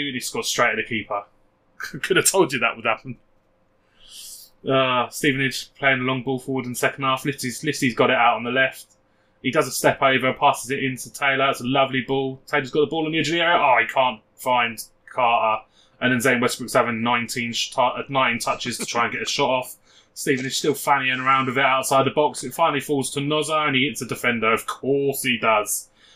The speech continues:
And then Port Vale finally clear their lines. V-, uh, Pym takes a great long,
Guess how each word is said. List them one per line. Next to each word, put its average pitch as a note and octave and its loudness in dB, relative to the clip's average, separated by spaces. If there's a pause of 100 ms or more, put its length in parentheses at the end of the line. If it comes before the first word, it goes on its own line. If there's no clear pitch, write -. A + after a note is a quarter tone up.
(180)
And A#2 0
then A2+ -2
Port B2+ 2
Vale A2+ 2
finally A2+ 0
clear A2+ -2
their A2+ -2
lines. A#2+ -2 (1040)
V-, B2+ -6
uh, B2+ 2 (220)
Pym E3 2
takes C3+ 2
a A#2 -6
great B2 0
long, A2 -4